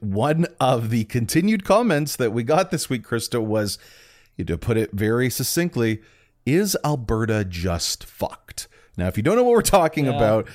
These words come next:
Speaker 1: they have a new premier, Danielle Smith, the former Wild Rose Party leader, won final ballot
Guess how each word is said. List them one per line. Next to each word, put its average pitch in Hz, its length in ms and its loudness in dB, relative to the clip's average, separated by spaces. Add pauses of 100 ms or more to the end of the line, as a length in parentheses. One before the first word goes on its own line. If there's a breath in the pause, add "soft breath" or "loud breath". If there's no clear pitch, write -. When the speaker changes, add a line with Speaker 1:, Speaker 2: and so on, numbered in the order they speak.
(240 loud breath)
Speaker 1:
they 131 120 4
have 139 120 2
a 139 60 4
new 175 160 2
premier, 127 720 2
Danielle 123 360 0
Smith, 113 320 -4
the 104 80 -2
former 110 320 -2
Wild 104 260 0
Rose 104 220 -2
Party 95 260 -2
leader, 92 220 0
won 143 340 0
final 123 280 -2
ballot 104 380 0